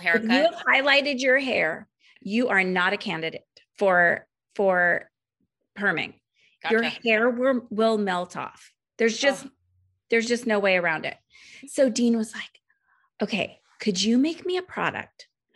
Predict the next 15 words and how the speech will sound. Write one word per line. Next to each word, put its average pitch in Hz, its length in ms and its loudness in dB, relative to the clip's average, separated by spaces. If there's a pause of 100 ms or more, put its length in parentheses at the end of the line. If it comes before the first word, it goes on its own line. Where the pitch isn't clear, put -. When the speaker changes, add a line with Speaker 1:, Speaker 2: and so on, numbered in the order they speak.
(260)
Speaker 1:
where 196 500 0
it 196 100 -2
would 202 180 -4
protect - 500 -10
your 339 120 -4
hair 349 560 -4 (1000)
and 226 180 2
you 220 80 0
could 208 180 -4
perm 185 240 -4
the 175 80 -4
hair 170 220 -10 (1080)
and 220 200 2
have 202 120 0
highlights?" 170 640 -4